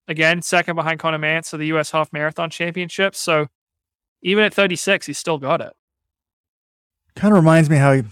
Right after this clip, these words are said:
Speaker 2: a lot of times you don't like running when you're young, but then you realize later in life you're addicted to it. I was talking to my next door neighbor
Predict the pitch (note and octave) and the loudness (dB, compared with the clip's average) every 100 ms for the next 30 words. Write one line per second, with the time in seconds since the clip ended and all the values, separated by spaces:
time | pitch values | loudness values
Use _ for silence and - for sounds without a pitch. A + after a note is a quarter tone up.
0 | - D3 C#3 D3+ C3 C#3+ C#3 C#3 C#3 C3+ | -4 -2 2 2 2 2 2 2 2 2
1 | C#3+ C3 B2+ B2+ C#3 C#3+ A#2+ _ _ _ | 4 2 2 2 2 0 -4 _ _ _
2 | _ - C3+ C3 B2+ C3+ C3+ C3 B2 A#2 | _ -12 -6 -4 -2 2 2 2 -2 -6
3 | _ _ - C3+ C3+ C3+ C#3 C3 A#2+ C3 | _ _ 0 2 2 2 0 0 0 0
4 | C#3+ C3+ D#3 D3+ - _ _ _ _ _ | -2 0 0 0 -2 _ _ _ _ _
5 | _ _ _ _ - - C#4 G#3+ D#3+ C3+ | _ _ _ _ -14 -4 0 4 4 2
6 | A#2 _ _ - F3 F#3 - D#3+ C3+ C#3 | 0 _ _ -8 -2 -2 0 0 2 4
7 | D#3+ C3 A#2+ | 4 2 -2